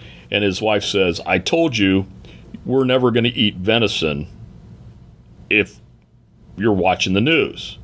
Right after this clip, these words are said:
And he says, "Look here at this bloody arrow. I'm gonna get a four-wheeler. I'll be back in ten minutes." And he was back up. The buck was hanging. Okay?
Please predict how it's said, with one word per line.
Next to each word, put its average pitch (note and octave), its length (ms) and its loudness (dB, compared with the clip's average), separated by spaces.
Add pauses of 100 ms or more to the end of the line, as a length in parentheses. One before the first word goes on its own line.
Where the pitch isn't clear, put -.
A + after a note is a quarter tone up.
(460)
And G2+ 120 2
he G#2 120 4
says, G2 420 0
"Look B2+ 200 0
here C3 140 2
at A#2+ 120 -4
this A2 140 -2
bloody G#2+ 420 2
arrow. G2+ 280 4
I'm F#2+ 160 0
gonna G2 160 4
get F#2+ 220 0
a F#2+ 80 0
four-wheeler. F2 640 2
I'll F2+ 120 4
be F2+ 100 0
back D#2+ 320 0
in E2 120 -4
ten D#2+ 260 0
minutes." - 460 -4 (2250)
And F2+ 120 -6
he F#2 60 -2
was F2+ 200 -4
back G2+ 360 -4
up. F#2+ 260 -2 (1080)
The F#2+ 80 0
buck F#2+ 320 -2
was F2+ 140 -2
hanging. F2 400 0 (880)
Okay? C#3 400 0